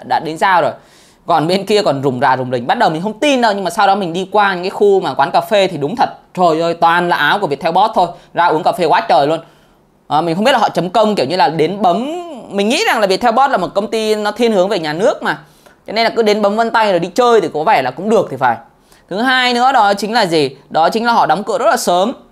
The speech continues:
À, đây là cái bức ảnh mà mình chụp lúc mười bảy giờ ba mươi, à, mười bảy giờ mười nha các bạn, mười bảy giờ mười, mình còn có file đây này, mình có cả video camera hành trình xe của mình dừng nữa.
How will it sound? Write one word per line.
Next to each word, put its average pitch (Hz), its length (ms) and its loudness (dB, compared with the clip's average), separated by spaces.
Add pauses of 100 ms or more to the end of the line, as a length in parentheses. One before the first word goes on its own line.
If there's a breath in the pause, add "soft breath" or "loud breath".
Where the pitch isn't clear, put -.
(240 soft breath)
À, 185 480 2
đây 240 140 0
là 233 60 0
cái 220 60 0
bức 240 100 0
ảnh 196 240 2
mà 156 60 -2
mình 170 160 -4
chụp 180 200 -2
lúc 226 180 -2
mười 208 180 2
bảy 135 200 0
giờ 147 140 0
ba 180 160 2
mươi, 214 320 2
à, 165 120 2
mười 170 200 0
bảy 151 200 0
giờ 151 140 -2
mười 151 360 2
nha 170 80 -2
các 208 80 -4
bạn, 233 200 0
mười 147 140 -4
bảy 131 160 0
giờ 131 160 -4
mười, 147 260 2
mình 139 160 -6
còn 131 120 -8
có 127 220 0
file 196 220 0
đây 185 120 0
này, 160 120 -6 (260 soft breath)
mình 143 100 -8
có 151 100 0
cả 143 180 0
video 185 360 0
camera 180 320 -2
hành 143 200 -4
trình 127 240 -4
xe 180 260 0
của 147 60 -6
mình 127 180 -8
dừng 127 220 -4
nữa. 151 160 -2